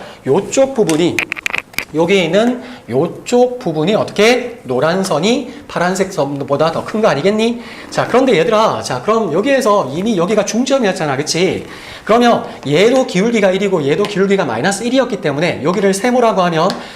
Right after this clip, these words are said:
이 세모는 어떻게 될까? B와 C의 중점이겠지. 기울기가 일이고 마이너스 일이니까. 만약에 이게 이해가 안 되면 여기에 있는 일 번처럼 얘들아, 우리가 문제를 똑같이 요렇게 연립을 시켜보면 되는 거야.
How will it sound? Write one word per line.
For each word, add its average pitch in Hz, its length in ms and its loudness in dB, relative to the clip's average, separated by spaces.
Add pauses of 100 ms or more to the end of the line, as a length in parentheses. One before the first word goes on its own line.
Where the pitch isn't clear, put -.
(100)
이 233 180 0
세모는 247 640 2
어떻게 226 240 2
될까? 180 380 0
B와 233 380 0
C의 233 260 2
중점이겠지. 233 680 0 (300)
기울기가 180 460 0
일이고 202 600 0 (100)
마이너스 170 360 0
일이니까. 175 420 -2 (500)
만약에 220 280 2
이게 226 280 2
이해가 240 360 2
안 190 100 2
되면 196 340 2
여기에 202 180 0
있는 185 180 2
일 247 140 2
번처럼 220 600 2
얘들아, 135 240 -2
우리가 147 260 -2
문제를 160 300 -2
똑같이 220 380 0
요렇게 165 540 0 (320)
연립을 208 380 4
시켜보면 214 380 0
되는 147 200 0
거야. 165 380 2